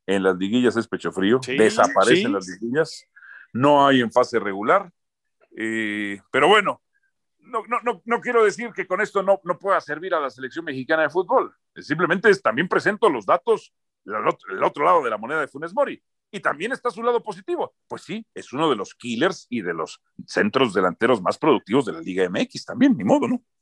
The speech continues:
Speaker 2: No, y es un centro delantero natural, o sea, de esos que hay pocos en México. ¿Quién puede ser un centro delantero natural? Henry Martín, ¿no? Porque ni
Speaker 1: Sí.
Speaker 2: siquiera Ormeño, que se fue a Perú, es un centro delantero con esa característica.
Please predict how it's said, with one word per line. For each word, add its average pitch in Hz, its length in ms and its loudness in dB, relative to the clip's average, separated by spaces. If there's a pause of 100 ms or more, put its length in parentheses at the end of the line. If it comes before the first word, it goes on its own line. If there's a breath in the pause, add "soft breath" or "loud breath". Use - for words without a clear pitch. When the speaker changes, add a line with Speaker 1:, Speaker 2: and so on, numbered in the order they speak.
(560)
Speaker 2:
No, 262 200 0
y 127 100 2
es 127 120 0
un 175 80 2
centro 190 240 2
delantero 170 320 2
natural, 170 460 -2 (240)
o 127 100 -16
sea, 123 160 -6
de 131 140 -2
esos 156 240 -4
que 151 100 -2
hay 143 100 2
pocos 143 360 -6
en 135 100 -4
México. 135 540 -4 (140)
¿Quién 170 180 0
puede 175 200 4
ser 175 140 0
un 170 60 -2
centro 165 240 -2
delantero 165 180 0
natural? 165 480 0 (420 soft breath)
Henry 160 320 0
Martín, 175 480 -4 (520)
¿no? 165 200 0
Porque 135 640 0
ni 104 120 6
Speaker 1:
Sí. - 80 6
Speaker 2:
siquiera 143 260 6
Ormeño, 175 640 -2
que 135 140 -6
se 131 100 -6
fue 156 140 0
a - 20 -20
Perú, 165 280 0
es 165 120 -6
un 151 60 -10
centro 156 340 -4
delantero 143 420 -2
con 147 80 -6
esa 147 160 -4
característica. 156 800 -2